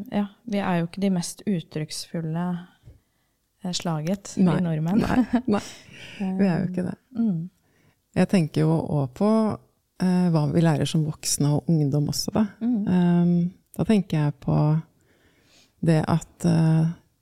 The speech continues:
Speaker 2: det ser ut som at det i økende grad blir medisinert bort helt naturlige følelser.
Speaker 1: Mm. Mm.
Speaker 2: Sånn som man er i en sorg, for eksempel, og
Speaker 1: Mm.
Speaker 2: opplevd store tap, så
Speaker 1: Mm.
Speaker 2: blir man tilbudt,
Speaker 1: Mm.
Speaker 2: eh, antidepressiva.
Speaker 1: Mm. Ja.
Speaker 2: Man kan få angstdempende hvis man har, eh, eksamensnerver.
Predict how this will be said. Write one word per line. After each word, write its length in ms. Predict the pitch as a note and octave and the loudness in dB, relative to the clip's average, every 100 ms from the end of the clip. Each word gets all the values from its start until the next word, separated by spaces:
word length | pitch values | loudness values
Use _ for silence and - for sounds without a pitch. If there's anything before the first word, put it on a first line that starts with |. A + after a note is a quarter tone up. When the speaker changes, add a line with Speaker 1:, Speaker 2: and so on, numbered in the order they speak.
| _ | _
Speaker 2:
det 100 | - | -6
ser 180 | - F3+ | 2 4
ut 100 | E3 | 4
som 160 | - E3 | 0 0
at 100 | E3 | 2
det 160 | D#3 - | 2 4
i 80 | F3 | 4
økende 440 | D3+ - D3+ D#3 | 2 0 -2 0
grad 320 | D#3 C#3+ D#3 | 0 0 -2
blir 260 | D#3 D#3+ D#3+ | 2 4 4
medisinert 760 | D3+ D3+ - D#3+ D#3 D3 - | 2 -2 -2 0 2 0 -2
bort 180 | G3 - | -4 -2
helt 220 | D#3 D#3+ | -2 -2
naturlige 540 | D3+ - D#3+ C#3 - D3+ | -4 -2 -2 -2 -2 -2
følelser. 440 | - - G3+ F3 | -2 -2 -2 -2
Speaker 1:
Mm. 80 | G3+ _ _ - | -4 _ _ -10
Mm. 80 | A3 | -2
Speaker 2:
Sånn 160 | G3 E3 | 0 2
som 160 | E3 | 2
man 160 | D#3 D#3 | 2 2
er 240 | D#3+ D#3+ D#3+ | 2 2 2
i 40 | |
en 120 | D#3+ | 2
sorg, 320 | - D#3+ E3 | 0 -2 -4
for 100 | - | -4
eksempel, 440 | E3+ E3+ E3+ E3+ E3 | -6 -4 -4 -2 0
og 80 | G#3 | 0
Speaker 1:
Mm. 20 | F#3 | -2
Speaker 2:
opplevd 240 | F3+ E3 | -2 -2
store 280 | - D#3+ D3+ | -2 -2 -2
tap, 320 | - E3 F3+ | -2 -4 -2
så 160 | A#3 E3 | -2 -2
Speaker 1:
Mm. 40 | |
Speaker 2:
blir 140 | D#3+ D#3+ | 0 0
man 320 | D#3+ D#3+ E3 | 0 -2 -4
tilbudt, 560 | - F3 D#3 D#3+ E3 F#3+ | -2 -2 0 -2 -2 -4
Speaker 1:
Mm. 100 | D#3 | -4
Speaker 2:
eh, 40 | D3+ | -2
antidepressiva. 1000 | D#3+ D#3 - D#3+ - - F3 D#3+ D3+ D3+ | -2 -2 -2 -4 0 -2 0 -2 -2 0
Speaker 1:
Mm. 420 | E3+ - - - | -2 -6 -20 -14
Ja. 60 | F#3+ | -2
Speaker 2:
Man 120 | F3+ | 0
kan 140 | E3 D#3 | 0 0
få 100 | D#3+ | 0
angstdempende 680 | E3+ D#3 - D#3 D3 D#3 D3+ | 0 0 -2 -4 -2 -2 -2
hvis 220 | D#3 - | -2 -2
man 240 | D#3 D#3 | -2 0
har, 320 | D#3+ D#3 D3+ D3 | 0 0 0 0
eh, 320 | D3+ D3+ D3+ | 0 0 0
eksamensnerver. 1120 | - E3+ - D3 D3+ C#3+ - E3 D#3 D3+ D#3 | -2 -2 0 0 0 -2 -2 0 2 2 0